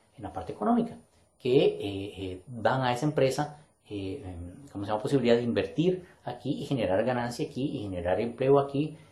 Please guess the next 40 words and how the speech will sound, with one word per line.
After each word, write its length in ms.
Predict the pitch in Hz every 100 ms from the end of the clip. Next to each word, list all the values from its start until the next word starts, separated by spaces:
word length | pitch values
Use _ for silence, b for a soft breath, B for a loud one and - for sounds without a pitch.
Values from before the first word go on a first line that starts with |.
| B
y 180 | - 190
obtener 380 | 208 - 95 107
ganancia 340 | 113 104 107
ellos 220 | 101 120 120
y 60 |
llevársela. 400 | 98 87 87 87 - b b b b
Este, 420 | 107 104 - 104
a 100 | 98
como 140 | 104
está 180 | 95 123
trabajando 420 | 160 160 143 156
ahora, 320 | 165 151 160 175
estamos 280 | - 117
perdiendo 360 | - 107 113 123
nosotros, 440 | 107 98 101 151
está 140 | 123 -
perdiendo 380 | 120 117 123 127
el 60 |
chofer, 240 | - - 139
está 180 | 135
perdiendo 300 | 110 110 117
todo 120 | 117 107
el 60 |
mundo, 160 | 95 87 - b b b -
eh, 120 | 104
porque 160 | 98 92
no 80 |
hay 60 | 101
ningún 140 | 107
tipo 200 | 107 -
de 60 | 104
control. 260 | 98 - - _ b b b b -
Este, 1000 | 104 98 98 - 104 101 98 98 - -
y 160 | 214
que 120 | 220 156
esas 200 | 160 185
empresas, 440 | 170 202 208 -
como 160 | 95 -
son 160 | -
tecnológicas, 680 | - 190 208 160 156 -